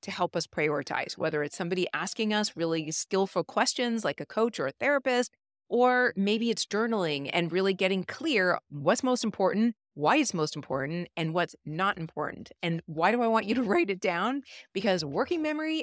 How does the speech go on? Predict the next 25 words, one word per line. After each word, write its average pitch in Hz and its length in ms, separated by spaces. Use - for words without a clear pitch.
is 170 140
another 220 240
one 220 100
of 196 60
those 156 180
tricky 220 400
things 185 300
for 233 160
us. 294 180
So 185 340
we 247 120
can 262 140
decide 262 480
what's 170 160
important 151 420
and 147 120
what's 143 200
not 214 220
important, 147 560
but 160 160
we 196 160
will 220 220
forget 202 320
about 139 260
it 143 160